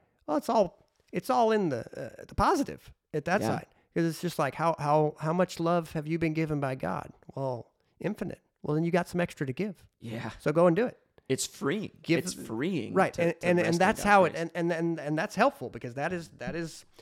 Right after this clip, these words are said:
Speaker 1: good theology, what you just gave,
Speaker 2: Yeah.
Speaker 1: which is to say, stop trying to prove yourself,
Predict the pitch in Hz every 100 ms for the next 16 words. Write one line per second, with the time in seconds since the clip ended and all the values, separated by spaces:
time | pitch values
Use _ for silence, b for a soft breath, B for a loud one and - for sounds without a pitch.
0 | b b 127 143 165 175 170 190 196 110
1 | 110 117 156 170 190 208 - 110 - -
2 | 143 151 143 160 - 156 139 123 b b
3 | b - - 143 - 156 127 - 311 233
4 | 117 113 85 -